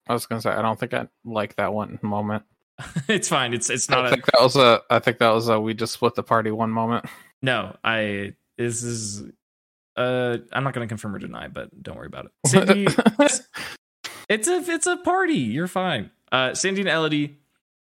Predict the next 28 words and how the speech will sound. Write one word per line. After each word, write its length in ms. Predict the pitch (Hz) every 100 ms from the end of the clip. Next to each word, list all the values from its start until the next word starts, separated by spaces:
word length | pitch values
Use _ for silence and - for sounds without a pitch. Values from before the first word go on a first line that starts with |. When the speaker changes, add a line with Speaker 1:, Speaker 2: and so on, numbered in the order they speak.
| -
Speaker 2:
go 260 | 143 139
to 460 | 139 143 135 127 123
the 200 | 113 123
place 340 | 110 143 135 151
where 80 |
they 140 | 147 143
left 680 | 135 208 196 - - - _ _ -
the 60 | 113
poor 460 | - 139 165 214 - -
person 320 | 120 - 127
with 80 | -
the 60 |
Xatu 400 | 175 117 - 123
who 100 | 120
they 120 | 123 120
saved 360 | - 92 101
from 220 | - 101
the 80 | 98
Galvantula 680 | 101 98 117 165 - - - _ _ _
and 120 | 95 95
the 60 |
Joltik. 520 | 107 147 160 - - - _ _ _ _ -
And 320 | 117 113 107 101
they 280 | 104 101 98
go 140 | 135
into 160 | 165 180
the 80 | 180
little 460 | 165 160 147 127